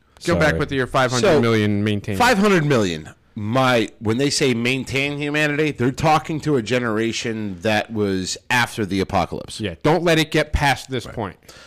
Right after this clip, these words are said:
Speaker 1: We're letting you know early so you can make sure it doesn't
Speaker 3: Right.
Speaker 1: get past this point.
Speaker 3: Guide number two, guide reproduction wisely, especially if you're redhead. Oh, no, that doesn't say that. I'm sorry. It was just, uh, no.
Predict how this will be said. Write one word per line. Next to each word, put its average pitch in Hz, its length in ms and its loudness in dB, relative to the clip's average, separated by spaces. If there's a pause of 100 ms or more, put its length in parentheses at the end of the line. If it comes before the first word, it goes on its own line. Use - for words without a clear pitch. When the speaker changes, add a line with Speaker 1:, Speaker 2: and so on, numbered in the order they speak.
(180)
Speaker 1:
We're 120 120 -4
letting 143 240 2
you 147 60 2
know 147 220 4
early 127 300 4
so 120 160 -8
you 117 140 -6
can 120 120 -6
make 117 140 -6
sure 123 120 -8
it 107 60 -8
doesn't 113 240 -6
Speaker 3:
Right. 78 120 -2
Speaker 1:
get - 100 -8
past 101 300 -10
this 95 140 -12
point. 71 220 -20 (640)
Speaker 3:
Guide 220 540 0
number 143 200 -2
two, - 260 -2 (240)
guide 185 520 2 (120)
reproduction 123 960 -2
wisely, 87 640 -2 (840)
especially - 560 0
if - 100 -8
you're 98 80 0
redhead. 78 400 -4 (260)
Oh, 175 120 4
no, 165 120 4
that 127 140 2
doesn't 107 200 -4
say 98 140 -4
that. 90 120 -2
I'm 90 100 -4
sorry. 80 320 -2
It 78 60 -4
was 80 160 -8
just, - 260 -8 (460)
uh, 123 100 2
no. 120 220 0